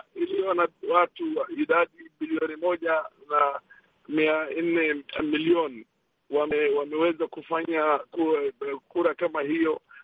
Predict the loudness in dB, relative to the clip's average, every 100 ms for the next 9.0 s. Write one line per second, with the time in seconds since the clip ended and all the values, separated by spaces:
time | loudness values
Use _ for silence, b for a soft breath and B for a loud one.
0 | B -4 0 2 2 -2 -2 -8 -4 -2
1 | 0 -2 -8 B B -2 0 0 -2 0
2 | -2 -2 -2 -2 -4 -6 -2 0 0 0
3 | -2 -6 -6 -2 -2 -2 -6 -6 -6 -6
4 | -6 -2 0 0 0 0 0 0 0 -2
5 | -2 -4 -8 -16 B B -2 -2 0 -2
6 | 0 0 0 -2 -4 0 2 2 0 -2
7 | 0 -2 -2 -4 -4 -4 -2 0 0 -2
8 | -2 -4 0 0 2 0 -2 -4 -4